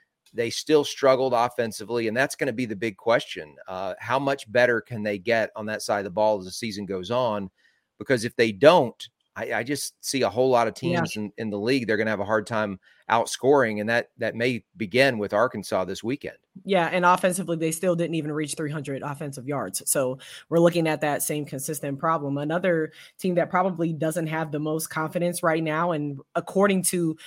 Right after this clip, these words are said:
Speaker 2: F P I, has the toughest remaining <laughs> schedule as Auburn. They had, um, a terrible <laughs> game against Penn State. We were talking about that, saying, "Well, hopefully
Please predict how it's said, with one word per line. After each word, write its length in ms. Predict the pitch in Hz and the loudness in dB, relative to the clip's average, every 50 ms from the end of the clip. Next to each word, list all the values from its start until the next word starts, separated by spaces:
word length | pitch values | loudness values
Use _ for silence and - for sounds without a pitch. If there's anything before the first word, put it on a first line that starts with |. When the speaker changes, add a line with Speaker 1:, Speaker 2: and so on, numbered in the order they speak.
| - - - - | -20 -20 -8 -2
Speaker 2:
F 220 | - 190 185 185 - | 2 2 2 2 2
P 140 | 190 180 175 | 2 4 6
I, 140 | 175 175 | 6 4
has 380 | 180 175 170 170 165 160 143 - - | 4 2 2 2 0 0 -2 -4 -8
the 400 | 165 139 139 185 175 175 170 - _ - | -8 -4 -2 -2 -2 -2 -4 -6 _ -4
toughest 400 | - - 202 220 - 190 165 - | 2 4 4 4 4 2 2 2
remaining 380 | 170 170 170 180 180 170 160 151 | 2 2 2 2 2 2 0 -2
<laughs> 100 | - - | 0 4
schedule 340 | - 190 190 175 196 165 165 | 6 6 6 6 4 2 2
as 140 | 156 - - - | 0 -2 -2 2
Auburn. 400 | 190 214 208 165 170 156 156 147 | 2 4 4 4 2 0 0 0
They 160 | 170 196 208 | 0 0 0
had, 280 | 196 185 175 165 165 - - - - - - - - | 2 0 0 0 -2 -6 -14 -20 -20 -20 -10 -2 4
um, 640 | 180 185 185 180 170 165 165 156 147 147 143 - _ _ _ - | 4 6 6 6 4 2 2 0 -2 -4 -6 -8 _ _ _ -2
a 400 | 170 180 175 170 165 160 160 151 147 - | 0 2 4 4 4 4 2 0 -2 -6
terrible 920 | - - - - - 180 185 196 196 190 180 170 165 156 147 156 156 156 | -8 -8 -8 -6 -4 0 4 6 6 8 8 6 6 4 2 0 0 0
<laughs> 200 | 185 180 - - | -2 -2 0 4
game 260 | - 220 208 190 180 175 | 6 6 6 6 4 2
against 420 | 170 165 175 175 170 165 165 - | 2 2 2 2 0 0 -2 -2
Penn 160 | 208 185 175 | -2 -2 0
State. 240 | 170 - 175 165 165 | 0 2 2 2 2
We 80 | 196 214 | 2 2
were 120 | 196 185 | 2 4
talking 280 | - 220 208 220 220 196 | 6 6 6 6 4 2
about 240 | 170 170 165 165 | 0 0 0 0
that, 180 | 165 165 165 - | 0 -4 -6 -4
saying, 200 | - 165 165 170 | -6 -6 -6 -6
"Well, 100 | 165 175 | -6 -6
hopefully 480 | 196 240 330 349 - 214 196 165 165 | -4 -4 -4 -4 0 0 0 0 0